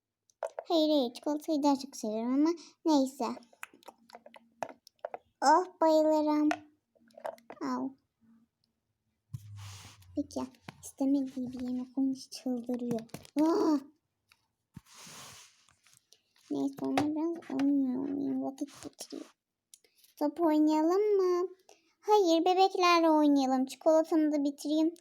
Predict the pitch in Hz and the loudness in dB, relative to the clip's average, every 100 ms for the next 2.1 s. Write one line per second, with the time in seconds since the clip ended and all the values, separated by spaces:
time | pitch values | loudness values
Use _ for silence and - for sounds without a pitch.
0 | - _ - - - - - - - - | -18 _ -16 -12 -14 -14 -20 -20 -20 -20
1 | - - _ _ _ _ 370 370 - 269 | -20 -20 _ _ _ _ -10 -6 2 2
2 | 294 | 2